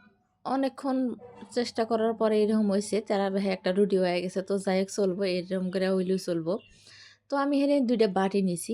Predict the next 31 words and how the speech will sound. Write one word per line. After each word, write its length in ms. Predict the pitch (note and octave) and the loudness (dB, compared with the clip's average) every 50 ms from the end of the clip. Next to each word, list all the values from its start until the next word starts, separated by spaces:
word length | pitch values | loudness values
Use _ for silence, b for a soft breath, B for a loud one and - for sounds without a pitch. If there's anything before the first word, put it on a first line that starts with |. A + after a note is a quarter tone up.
| C#4 A#3+ | -6 -4
যেহেতু 300 | G3+ - A3 A3 G#3+ G#3+ A#3 | 0 4 6 6 6 4 2
আমি 160 | A#3 A#3 A#3 | 0 0 0
দুইটা 300 | G3+ G#3 F#3+ F3 E3+ F3 | 0 0 0 0 0 -2
বানাবো, 300 | F3 F3 E3+ F3 F#3+ A3+ C4 | -4 -4 -4 -4 -4 -4 -2
দুইটাই 340 | A#3 G3 G#3 F#3 F#3 F3+ E3+ | 0 2 2 2 2 0 0
বাটি 240 | F3 F3 E3+ E3+ E3 | -2 -2 -2 -2 -2
নিছি। 220 | E3+ D#3+ D#3+ - G#3 | -2 -4 -4 -4 -4
আর 100 | G#3 G#3 F#3 - | -4 -4 -4 -2
বাটিটার 480 | G3+ G#3 G#3 - A3+ G#3+ G3+ A3+ A#3 | -2 -2 0 0 -2 0 0 -2 -2
সাইজ 320 | A#3 - - A#3 G#3+ G#3+ G3+ G#3 | -4 -4 -4 0 0 0 0 -2
যদি 180 | G3+ G3 G#3+ G#3 | -2 -2 -2 -2
দুইটা 220 | F#3+ G3 F3+ F#3 | 0 -2 -2 -2
সমান 300 | F#3+ - - B3+ C4 C4 A#3+ | -4 -4 -4 -2 -2 -2 -2
সমান 280 | - G#3 F3+ F3+ F3+ G3 | -2 -4 -4 -4 -4 -4
হয়, 120 | B3+ E4 | -4 -4
তাহলে 180 | - B3 G#3 G3 | -2 0 0 0
কিন্তু 220 | F#3 F#3+ F3 E3 E3 D#3+ - | 0 -2 -4 -6 -6 -6 -8
ভালো 200 | D#3+ D3+ D#3 D3+ D3+ | -8 -8 -6 -4 -4
হয়। 160 | E3+ B3 D4+ B B B B B B B | -4 -4 -4 B B B B B B B
আর 80 | - - - | -18 -12 -6
তো 80 | - G#3+ G#3 | -2 -2 0
আমি 180 | G#3 G#3 A3 G#3+ - | 0 0 0 0 0
এক 160 | A3 A#3 A3 - | -2 -4 -4 -6
সাইজের 400 | - - A3 G3 G3 F#3+ A#3+ B3+ G#3 | -6 -2 0 0 2 2 2 2 2
দুইটা 200 | G#3 F#3 F3 F3 | 0 0 0 -2
বাটি 220 | E3 D#3+ D#3 D3 D3+ | -2 -4 -6 -8 -12
নিছি। 200 | D3+ D3+ - - D#3+ | -14 -14 -12 -10 -8
নেওয়ার 340 | E3 F3 F#3 F#3+ G3+ A3 A#3+ - | -6 -4 -4 -4 -4 -4 -6 -6
পর 160 | - F#3 F#3+ G#3 - | -4 -4 -4 -2 -2
এই 120 | - F#3 E3+ | -2 -2 -2
যে 180 | E3+ F3+ G#3+ | -2 -2 -2